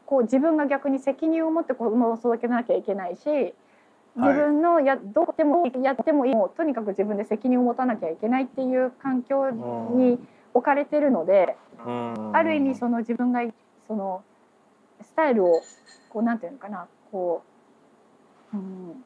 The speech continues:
Speaker 1: 自分スタイルにこう、フォーカスすることは、
Speaker 2: うん。
Speaker 1: うん、しやすい環境に、
Speaker 2: うん。
Speaker 1: うん、今いるので、
Speaker 2: うん。
Speaker 1: その点ちょっとやっぱりあれですよね。こう、うん、感じやすい。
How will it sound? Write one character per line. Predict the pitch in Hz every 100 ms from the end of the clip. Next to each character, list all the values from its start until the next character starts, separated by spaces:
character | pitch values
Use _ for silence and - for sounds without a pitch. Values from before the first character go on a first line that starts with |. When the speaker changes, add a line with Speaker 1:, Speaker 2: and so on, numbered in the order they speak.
| _
Speaker 1:
自 | 220 277
分 | 302 302
ス |
タ | - 330
イ | 277
ル | 247
に | 262 226
こ | - 208 190 170
う、 | _ _ _
フ | 339
ォ |
ー | -
カ | 233
ス | 202
す | -
る | 190
こ | 185
と | 180 175
は、 | 160 - _ _ _ _
Speaker 2:
う | 139
ん。 | 139 123 101 -
Speaker 1:
う | 220
ん、 | 185 - _ _
し | - - 269
や | 254
す | - 269
い | 196 - _ _ _ _ -
環 | 220 247
境 | 208
に、 | 190
Speaker 2:
う | 202
ん。 | 220 208
Speaker 1:
う |
ん、 | - _ 226
今 | 220 202
い | 220
る | 233
の | 220 175
で、 | 220 202 - - -
Speaker 2:
う | 277
ん。 | 269
Speaker 1:
そ | 311
の | 311
点 | 330 311
ち | 302
ょ | 320
っ | -
と | 233
や | 214
っ | 226
ぱ | 233
り | 202
あ | 185
れ | 202
で | 202 175
す | 180
よ |
ね。 | 196 262 -
こ | 208 185 - _ - - - _ _ _ - - _ _ _
う、 |
う | 220
ん、 | 208 190 180 180 _ _ _ _ _ _ -
感 | 269 262 254
じ | 233 254 233 _ _ _ _ _ -
や | 233
す | 226 269
い。 | 165